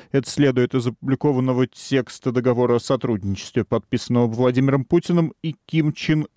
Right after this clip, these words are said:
Ыном в Пхеньяне. Его приводит Центральное телеграфное агентство Кореи. В договоре говорится также о прямой военной помощи, которую должны оказывать друг другу страны.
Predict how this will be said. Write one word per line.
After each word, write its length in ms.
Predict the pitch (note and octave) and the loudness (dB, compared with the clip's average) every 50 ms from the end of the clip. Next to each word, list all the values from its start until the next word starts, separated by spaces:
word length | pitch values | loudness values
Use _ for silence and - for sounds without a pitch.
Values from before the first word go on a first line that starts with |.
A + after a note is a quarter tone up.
| _ | _
Ыном 380 | - D3+ C#3+ C3+ C3+ C#3 C#3+ C#3+ | 0 2 2 2 2 0 -2 -4
в 100 | - - | -6 -10
Пхеньяне. 760 | - - - - D#3 C#3 C3+ B2+ A#2 A#2+ A#2+ A#2+ A#2+ B2+ C3+ B2 - _ _ _ _ | -20 -14 -8 -4 0 0 2 2 2 4 2 2 2 2 0 -2 -4 _ _ _ _
Его 280 | - D#3 D3+ C3 A#2+ A2 | 0 2 2 2 2 0
приводит 500 | - A#2+ A#2 A2 A2+ A#2 A#2 B2 - - - - - - - | 0 2 2 2 2 2 2 0 -4 -6 -14 -20 -20 -6 -2
Центральное 520 | - E3+ D#3 - D3 C#3+ B2+ A#2 A2 G#2+ | 0 0 2 2 2 2 2 2 2 0
телеграфное 520 | - A#2+ A2+ A2 G#2+ B2 A2+ - A#2 A2+ | 0 -2 -2 0 0 -2 0 0 2 2
агентство 400 | A2+ A#2 A2 G#2 F#2 - - G#2+ | 2 2 2 0 -2 -4 -6 -8
Кореи. 420 | G2+ - G#2+ A2 G#2 F#2+ F#2+ F#2 F#2 - - - - - | -4 -2 -2 0 0 0 -2 -4 -6 -8 -16 -20 -6 -2
В 100 | - E3 | 0 0
договоре 360 | D3 D3 B2 B2 G#2+ G#2 G2 F#2+ | 2 2 2 2 2 0 0 0
говорится 540 | G#2 G2+ G2+ G#2 G2+ - - - - - | 0 0 0 0 -2 -4 -10 -16 -14 -8
также 280 | - G#2+ G2 F#2 F2+ G2 | -6 -4 -4 -2 -2 -2
о 40 | F2+ | -2
прямой 360 | - A2+ A#2+ A#2 A2+ G#2+ G#2 | 0 2 2 4 4 2 2
военной 400 | G#2 A2+ G#2+ G#2+ A2 A2 A#2+ A#2 | 2 2 2 2 4 2 2 2
помощи, 440 | - - G#2+ F#2 F#2+ F2+ - - - | 0 -2 -4 -4 -6 -10 -14 -14 -12
которую 300 | - G#2 - G2 G2+ G2 | -10 -10 -8 -6 -4 -4
должны 300 | G2 G2 F#2+ F#2 G2 G2 | -2 -2 -2 -2 -2 -2
оказывать 500 | G2+ - - G#2+ G2 A2+ G#2+ G2 - - - - - - - - | -2 -2 -2 -2 0 0 -2 -2 -4 -10 -20 -20 -20 -12 -6 -2
друг 200 | B2+ B2 G2+ F#2+ | -2 -2 -2 -2
другу 300 | F#2+ G2 F#2 F#2+ F#2 F2+ - _ _ | -2 -2 -2 -2 -4 -6 -8 _ _
страны. 540 | - - - - - G#2 G#2 F#2+ E2+ B2 | -8 -6 -4 -2 -2 -2 -2 -2 -4 -8